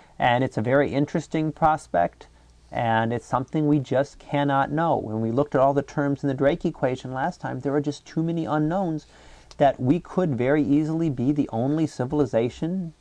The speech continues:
intelligent civilization in the entire universe, or there could be many millions of them out there, and we just haven't had the chance to detect them yet. Or they aren't communicating, or they are communicating in a different way than we expect them to communicate,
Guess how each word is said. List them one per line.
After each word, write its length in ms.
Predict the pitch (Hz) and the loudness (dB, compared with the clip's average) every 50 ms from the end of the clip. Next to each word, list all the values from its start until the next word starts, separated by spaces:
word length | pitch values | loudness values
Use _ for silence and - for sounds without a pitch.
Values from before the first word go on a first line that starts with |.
| _ _ _ _ _ _ _ _ _ _ _ _ _ - | _ _ _ _ _ _ _ _ _ _ _ _ _ -8
intelligent 560 | 143 131 117 - 135 135 151 147 - 156 151 | -6 -6 -2 0 2 2 2 2 0 -2 -2
civilization 580 | - 156 143 143 143 120 131 131 151 147 - 160 | 0 0 2 2 2 2 2 0 0 0 -2 -2
in 100 | 147 156 | 0 2
the 100 | 156 147 | 2 2
entire 500 | 127 110 - - - - 123 135 139 135 | 0 -2 -6 -10 -6 -2 0 0 2 2
universe, 640 | 123 165 165 131 147 147 170 185 226 220 - _ _ _ _ - - - - - - - _ - - - | 0 0 -2 -2 -2 -2 -4 -6 -6 -6 -10 _ _ _ _ -20 -20 -20 -20 -20 -20 -20 _ -20 -10 -2
or 420 | - 147 175 226 285 180 180 196 - - _ _ _ _ _ _ - | 2 2 4 4 4 4 2 0 -4 -10 _ _ _ _ _ _ -2
there 140 | 156 156 | 0 0
could 320 | 147 - - 160 151 143 143 | 0 0 0 0 0 2 2
be 140 | 160 156 147 | 0 0 0
many 420 | 143 135 131 151 165 175 175 175 | 0 0 -2 -2 -2 -2 -2 -2
millions 560 | 170 165 180 202 240 262 220 170 131 117 - | -2 -2 0 0 0 0 0 0 -2 -2 -4
of 120 | 113 104 110 | -6 -4 -4
them 140 | 113 107 | -2 -2
out 240 | 95 80 71 - _ - | -2 -4 -4 -8 _ -10
there, 240 | - - - - _ _ _ _ _ _ _ _ _ _ _ _ _ _ _ - | -10 -10 -12 -16 _ _ _ _ _ _ _ _ _ _ _ _ _ _ _ -4
and 180 | - 147 135 120 | -2 -2 0 2
we 100 | 120 120 | 0 0
just 260 | - 139 123 - - | 0 -2 -4 -4 -8
haven't 320 | - - 110 120 135 135 | -4 -4 -4 -2 -4 -6
had 240 | 120 113 107 113 123 | -4 -4 -4 -4 -4
the 60 | 139 | -4
chance 360 | 147 - - 113 113 104 - | -6 -6 -6 -4 -4 -6 -8
to 140 | - - 135 | -8 -8 -6
detect 420 | 139 139 - - 170 165 _ - - | -6 -6 -4 -2 -4 -4 _ -8 -10
them 160 | 117 110 107 | -8 -8 -8
yet. 180 | - - - _ - _ _ _ _ _ _ _ _ _ - | -8 -10 -14 _ -20 _ _ _ _ _ _ _ _ _ -6
Or 220 | - 127 131 151 | 0 2 2 4
they 240 | 139 123 120 131 135 | 4 4 2 2 2
aren't 280 | 104 113 123 131 - | 2 0 0 -2 -4
communicating, 720 | - - 143 147 170 185 196 175 - - 127 120 113 113 113 | -4 -2 -2 0 0 -2 -4 -6 -6 -6 -6 -4 -4 -4 -4
or 120 | - - 143 | -4 -6 -4
they 140 | 143 147 | -4 -2
are 100 | 135 135 | -4 -4
communicating 680 | 135 - - 147 139 147 147 147 - - 156 147 147 147 | -6 -6 -4 -2 -2 0 -2 -2 -4 -4 -2 -2 0 0
in 80 | 147 147 | 2 0
a 40 | |
different 460 | 139 120 117 139 147 147 - 160 - - | 0 0 0 0 0 0 0 -6 -2 0
way 300 | 127 147 165 170 165 151 | 0 2 2 2 0 0
than 240 | 143 147 131 120 | -2 -2 -4 -2
we 180 | 120 131 143 151 | 0 2 4 2
expect 460 | 143 135 - - - - - - - | 2 0 -2 0 0 0 0 0 -2
them 100 | - 147 | -2 -2
to 80 | 131 - | -4 -4
communicate, 600 | - - 160 123 98 - - - - - - - | -6 -4 -4 -4 -4 -6 -8 -10 -12 -12 -12 -14